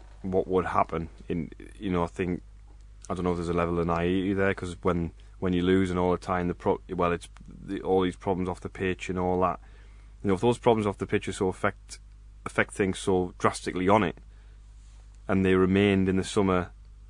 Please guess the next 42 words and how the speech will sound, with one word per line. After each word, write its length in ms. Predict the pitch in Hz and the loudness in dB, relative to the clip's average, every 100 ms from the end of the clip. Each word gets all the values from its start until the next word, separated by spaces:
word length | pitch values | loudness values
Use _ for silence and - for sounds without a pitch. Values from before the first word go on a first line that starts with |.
| - | -8
and 160 | 107 95 | -2 2
they 40 | |
remained 600 | 95 95 95 98 98 95 - | 4 4 4 4 2 0 -2
during 260 | 98 95 92 | 0 2 0
the 60 | |
season, 560 | - 110 110 95 87 85 - - - - - - - - - - | 0 0 0 0 -4 -6 -16 -20 -20 -20 -20 -20 -20 -20 -20 -4
then 140 | - 95 | 2 4
they 80 | 92 | 6
were 60 | |
always 320 | 92 95 95 90 | 6 8 6 2
gonna 200 | 92 90 | -2 -2
catch 280 | - - 117 | -6 -4 -4
up 140 | - | -4
with 100 | 101 | -8
us 180 | 87 90 - | -8 -10 0
by 140 | 92 90 | 2 4
that 180 | 98 | 2
logic. 400 | 101 90 87 90 | 0 -4 -4 -4
We 60 | 90 | 2
were 60 | 87 | 4
always 340 | 92 101 92 | 6 6 4
gonna 240 | - 85 85 | 0 -4 -2
get 160 | 87 | -4
hampered 380 | - 92 73 82 | -4 -4 -2 -2
by 300 | 87 80 78 - 104 | -2 -2 -4 -8 -6
the, 140 | 87 - - | -6 -6 -8
the 100 | 87 | -8
problems, 580 | - 95 87 85 82 90 | -4 -4 -2 -2 -2 -2
whatever 300 | 87 85 85 | -2 -2 -2
they 180 | 85 | 0
are, 300 | 85 82 82 - - - - - - - - - - - | 2 2 0 -4 -20 -20 -20 -20 -20 -20 -20 -20 -8 -6
off 180 | 90 - | -6 -6
the 80 | |
pitch. 400 | 87 85 - - - - 85 | -8 -10 -10 -14 -16 -10 -2
Um, 640 | 82 82 82 82 82 80 - - - | 0 0 0 -2 -4 -6 -12 -20 -16
so 320 | - 87 82 | -4 0 0
the 100 | - | 0
cause 280 | - 101 95 | 0 2 2
for 140 | 95 | 2
optimism 440 | 95 104 92 87 85 | 0 0 -4 -4 -4
was 140 | 85 | -4
probably 640 | - 98 92 82 82 80 | -4 -2 0 0 -2 -4